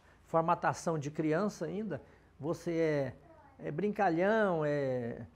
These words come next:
é, não tem muito, não tem compromissos, né? Não, você vive essa vida assim. Tem pessoas que vivem assim,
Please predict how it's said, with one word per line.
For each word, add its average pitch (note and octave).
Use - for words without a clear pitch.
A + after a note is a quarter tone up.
é, D3+
não E3
tem F#3+
muito, F3
não F3
tem F3
compromissos, G3
né? F3
Não, E3+
você E3+
vive F#3
essa F3+
vida E3
assim. C#3+
Tem D3
pessoas D#3
que F3+
vivem E3
assim, D3